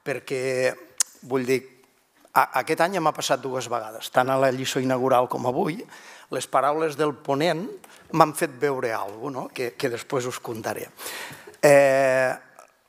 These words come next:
la qüestió és que me sento especialment a gust en un, en un acte després de molt de temps sense poder-lo fer i tal, perquè avui veig aquí gent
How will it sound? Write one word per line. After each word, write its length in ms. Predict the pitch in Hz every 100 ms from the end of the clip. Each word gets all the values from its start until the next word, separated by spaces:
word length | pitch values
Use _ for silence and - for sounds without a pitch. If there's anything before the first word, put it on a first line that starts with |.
| _
la 140 | - 135
qüestió 500 | 151 - - 190 214 196
és 220 | 147 -
que 180 | 151 143 139 131 - - - - _ _ -
me 140 | 143 135
sento 800 | 175 180 190 185 - - - -
especialment 680 | - - 143 - 156 156 151
a 80 | 123
gust 440 | 139 151 - -
en 140 | 117 139
un, 140 | 143 -
en 160 | 131
un 100 | 135 139
acte 300 | 143 - 120
després 360 | 123 - 131
de 80 | 139
molt 260 | 123 120 123
de 60 |
temps 280 | - 117 -
sense 200 | 104 - 101
poder-lo 440 | 123 127 131 131
fer 180 | - 131
i 60 | 123
tal, 320 | 165 151 151 - - - - - -
perquè 680 | 156 143 - 147 135 135 -
avui 320 | 127 135 175
veig 240 | 170 175 170
aquí 360 | 147 190 202 208 - - - - -
gent 440 | 151 165 139 120